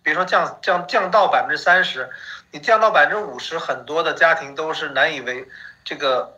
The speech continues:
为继了。那，那在这种状况下，我觉得习就是生生要把中国人哈，中国这个国家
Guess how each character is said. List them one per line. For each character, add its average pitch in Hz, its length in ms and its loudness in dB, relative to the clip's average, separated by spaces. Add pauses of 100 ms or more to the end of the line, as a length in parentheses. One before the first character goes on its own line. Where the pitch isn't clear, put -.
(140)
为 147 160 -4
继 180 180 -4
了。 - 320 -4
那， 165 380 6
那 - 80 0
在 185 100 4
这 190 140 2
种 151 160 0
状 175 160 2
况 156 100 0
下， 143 400 4
我 135 80 -10
觉 135 180 -2
得 147 300 4 (500)
习 170 440 -8
就 202 120 0
是 170 60 2
生 202 240 0
生 208 160 0
要 185 140 6
把 143 180 4
中 170 220 -6
国 165 160 0
人 131 200 0
哈， 135 180 2
中 180 260 -6
国 - 180 -2
这 160 140 -2
个 135 160 -6
国 127 180 -8
家 147 320 4